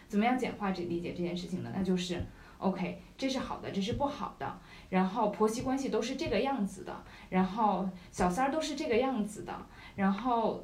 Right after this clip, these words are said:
就是他会有一些非常非常简单的，然后给他贴了一个标签，让他会产生一定的反馈，然后他也不再会去深入思考这个问题了。为什么会产生这样的问题，或者说是为什么会有一些，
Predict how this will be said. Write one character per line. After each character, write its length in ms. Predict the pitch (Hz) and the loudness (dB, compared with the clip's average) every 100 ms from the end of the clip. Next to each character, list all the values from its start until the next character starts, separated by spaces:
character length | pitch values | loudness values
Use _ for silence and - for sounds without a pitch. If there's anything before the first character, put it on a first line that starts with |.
| - | -10
就 100 | - | -6
是 160 | 285 262 | -2 -2
他 160 | - 320 | -2 0
会 220 | 359 339 | 4 4
有 100 | - | 4
一 60 | |
些 180 | - 254 254 | 2 0 2
非 120 | 370 | 2
常 160 | 302 247 | 2 0
非 120 | 254 | 0
常 160 | 247 | 0
简 200 | 233 175 | 0 -2
单 140 | 196 214 | -2 0
的， 100 | 180 | 0
然 140 | 196 | 0
后 60 | 214 | 0
给 120 | 180 | -2
他 120 | 190 | -2
贴 220 | 214 269 | -4 -2
了 60 | 254 | -2
一 120 | 220 | -2
个 60 | 233 | -2
标 220 | 226 233 | 0 -2
签， 200 | 240 233 | -2 0
让 120 | 214 | 0
他 120 | 214 | 0
会 120 | 220 233 | 0 -2
产 160 | 180 | -4
生 140 | 190 202 | -4 -2
一 100 | 220 | -4
定 160 | 247 | -4
的 120 | 202 | -4
反 180 | 190 180 | -4 -6
馈， 120 | - 185 | -2 0
然 120 | 202 | 0
后 80 | 202 | 0
他 60 | |
也 120 | 214 | -2
不 140 | - 180 | -2 -2
再 180 | 226 214 | -2 -2
会 140 | 220 | -4
去 140 | 202 | -4
深 160 | 196 254 | -4 -2
入 140 | 277 | -2
思 160 | - - | -2 -6
考 160 | - 196 | -10 -8
这 80 | 185 | -6
个 100 | 175 | -6
问 180 | 190 - | -6 -6
题 160 | - | -10
了。 180 | - - - - - - | -14 -14 -18 -18 -20 -4
为 80 | 269 | 0
什 100 | 233 | 0
么 80 | 247 | 0
会 140 | 269 | 0
产 220 | - 151 | 0 -2
生 160 | 214 247 | -4 -2
这 80 | 254 | 0
样 120 | 214 | 0
的 80 | 190 | 2
问 140 | 196 | 0
题， 220 | 185 180 | 0 0
或 160 | 175 190 | 2 2
者 100 | 175 | 0
说 120 | 180 | 0
是 100 | 185 196 | 0 0
为 100 | 202 | 0
什 100 | 190 | 0
么 80 | |
会 140 | 190 180 | 0 0
有 80 | 165 | 0
一 100 | 185 | 0
些， 320 | 190 185 | 0 0